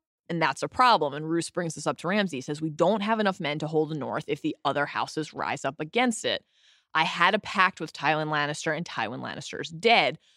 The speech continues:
The remaining Lannisters are a thousand miles away.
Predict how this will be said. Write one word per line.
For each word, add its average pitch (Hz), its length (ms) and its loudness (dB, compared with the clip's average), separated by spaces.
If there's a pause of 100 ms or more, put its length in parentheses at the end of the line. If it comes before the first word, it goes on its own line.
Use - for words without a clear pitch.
(240)
The 208 80 0
remaining 233 600 4
Lannisters 185 720 2
are 151 120 2
a 156 40 -4
thousand 202 720 2
miles 135 380 -2
away. 175 560 0